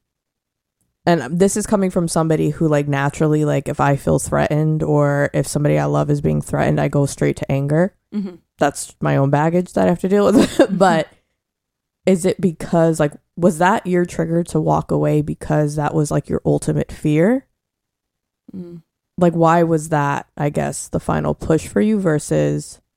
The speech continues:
Speaker 1: "I'm a great human being.
Speaker 2: Yeah.
Speaker 1: I don't deserve this"?
Speaker 2: I think,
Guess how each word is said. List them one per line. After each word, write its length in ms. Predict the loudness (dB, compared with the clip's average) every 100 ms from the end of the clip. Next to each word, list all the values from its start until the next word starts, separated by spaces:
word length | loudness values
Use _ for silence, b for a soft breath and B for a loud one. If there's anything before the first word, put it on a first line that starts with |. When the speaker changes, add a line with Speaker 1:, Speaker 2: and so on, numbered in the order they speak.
| _
Speaker 1:
"I'm 200 | 0 2
a 60 | 2
great 280 | 0 -2 -2
human 240 | -4 -2 0
being. 540 | 0 0 -4 -8 -10
Speaker 2:
Yeah. 260 | -10 -12 -6
Speaker 1:
I 80 | -4
don't 160 | -4 -4
deserve 300 | -4 -4 -4
this"? 540 | -6 -6 -8 -16 -20 b b
Speaker 2:
I 60 |
think, 420 | -6 -2 -4 -6